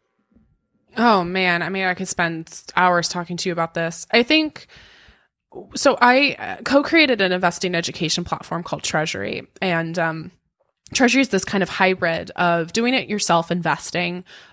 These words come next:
but with my guidance or with our community's guidance. And it starts with an Investing One oh one workshop. And <laughs> what's so interesting is I ask, uh,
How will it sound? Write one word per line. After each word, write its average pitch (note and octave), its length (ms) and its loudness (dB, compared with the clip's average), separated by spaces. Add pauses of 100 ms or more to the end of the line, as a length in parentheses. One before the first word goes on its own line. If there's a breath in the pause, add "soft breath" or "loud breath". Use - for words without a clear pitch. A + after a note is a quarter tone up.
but F#3 300 4
with F#3 560 0
my F#3 220 2
guidance C#3 420 -2
or D#3+ 100 -2
with D#3 160 -6
our D#3+ 80 -2
community's G3+ 520 -2
guidance. - 540 -8
And F#3 380 0 (400 loud breath)
it G#3+ 120 0
starts D#4+ 280 4
with D4+ 120 0
an A#3+ 100 2
Investing G3 380 0
One F3 120 -2
oh E3+ 100 -4
one D#3+ 140 -6
workshop. D3+ 520 -4
And G3+ 140 -2
<laughs> A3+ 140 -6
what's C#4 200 2
so C#4+ 200 2
interesting B3 520 -2
is E3+ 180 -4
I F3+ 420 2
ask, F#3+ 360 2
uh, D#3+ 180 -4